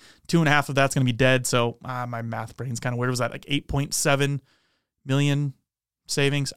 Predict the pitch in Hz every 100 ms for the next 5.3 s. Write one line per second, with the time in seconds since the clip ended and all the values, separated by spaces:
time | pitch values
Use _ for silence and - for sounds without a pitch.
0 | 127 131 117 117 113 _ _ _ _ _
1 | _ _ 151 165 175 - 160 147 127 131
2 | 123 123 120 123 120 - - - - 143
3 | 151 143 139 135 - - 170 160 156 156
4 | - - 170 160 196 214 - - 190 196
5 | 190 190